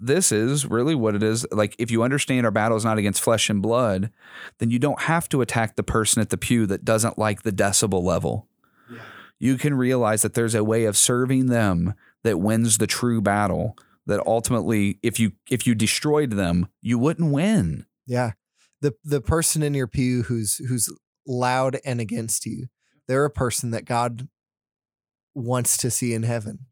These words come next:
Speaker 3: who God died for. The, the high school or college age student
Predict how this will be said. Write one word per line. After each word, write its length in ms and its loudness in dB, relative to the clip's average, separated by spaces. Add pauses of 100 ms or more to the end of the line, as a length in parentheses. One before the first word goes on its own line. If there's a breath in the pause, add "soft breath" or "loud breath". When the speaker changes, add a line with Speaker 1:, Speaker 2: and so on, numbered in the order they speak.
(200)
Speaker 3:
who 140 -2
God 240 0
died 300 -4
for. 240 -10 (300 loud breath)
The, 500 0
the 360 0
high 180 -2
school 340 0
or 120 0
college 380 -2
age 160 0
student 440 -2